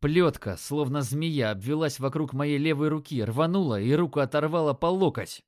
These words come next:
Боль пронзила тело и затуманила рассудок. Я рухнул и заорал, не в силах сдержаться. Сердце колотилось так, будто хотело пробить грудь и вырваться наружу. Но в этот миг, на самом краю смерти,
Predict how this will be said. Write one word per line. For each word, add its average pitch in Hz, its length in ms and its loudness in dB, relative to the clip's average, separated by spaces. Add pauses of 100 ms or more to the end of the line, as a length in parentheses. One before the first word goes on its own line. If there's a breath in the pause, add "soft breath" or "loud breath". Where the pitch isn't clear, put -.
Боль 135 320 -2
пронзила 135 540 0
тело 165 300 -2
и 110 60 -2
затуманила 143 680 -2
рассудок. 143 560 -4
Я 127 240 0
рухнул 143 460 2
и 120 40 0
заорал, 120 540 2
не 135 180 -4
в 131 80 -8
силах 139 340 0
сдержаться. 123 760 -2
Сердце 123 440 -6
колотилось 123 680 -4
так, 123 260 -2
будто 107 320 -6
хотело 123 440 -4
пробить 127 420 -4
грудь 143 320 -2
и 110 60 -4
вырваться 127 480 -2
наружу. 131 560 0 (160)
Но 117 160 -2
в 143 80 4
этот 143 260 0
миг, 165 260 -4
на 110 140 -4
самом 160 400 -2
краю 147 360 0
смерти, 139 600 -4